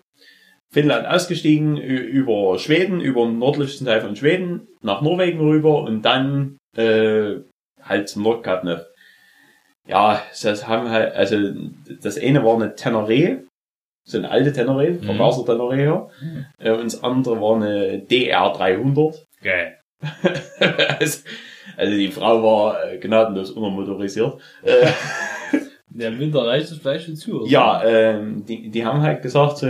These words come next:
Speaker 1: äh, die, die sind zum Nordkap Neuf zu, gibt's im Winter nur eine Straße und du musst hinter einem, einem,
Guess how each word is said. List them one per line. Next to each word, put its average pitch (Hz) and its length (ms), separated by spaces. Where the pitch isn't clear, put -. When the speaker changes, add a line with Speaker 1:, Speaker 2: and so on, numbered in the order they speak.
Speaker 1:
äh, 104 300
die, 98 340
die 95 220
sind 127 580
zum 98 220
Nordkap 151 500
Neuf 170 240
zu, 147 300
gibt's 143 280
im 113 140
Winter 131 240
nur 113 180
eine 131 220
Straße 117 640
und 117 200
du 110 80
musst 139 280
hinter 139 340
einem, 117 220
einem, 104 680